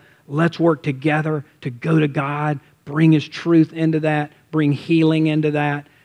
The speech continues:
And so it does. It takes courage. It takes humility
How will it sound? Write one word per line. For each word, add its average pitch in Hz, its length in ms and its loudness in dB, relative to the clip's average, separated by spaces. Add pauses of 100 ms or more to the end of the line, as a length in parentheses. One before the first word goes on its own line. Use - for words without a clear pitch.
(100)
And 139 220 -4
so 143 340 2
it 147 220 2
does. 160 320 4
It 139 160 -6
takes 170 320 -2
courage. 143 680 -2 (240)
It 143 180 -6
takes 160 380 0
humility 156 880 6